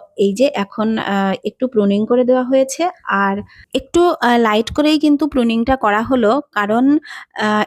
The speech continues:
এখন আসলে অনেকটা দেরি হয়ে গেছে।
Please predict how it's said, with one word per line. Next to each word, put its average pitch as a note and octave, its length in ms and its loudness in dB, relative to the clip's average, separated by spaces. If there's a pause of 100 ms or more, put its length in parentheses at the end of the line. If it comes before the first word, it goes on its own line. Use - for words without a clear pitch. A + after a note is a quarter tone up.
এখন D4+ 580 2
আসলে B3+ 340 0
অনেকটা B3 340 0
দেরি G3+ 280 2
হয়ে F#3+ 220 2
গেছে। F#3 400 -4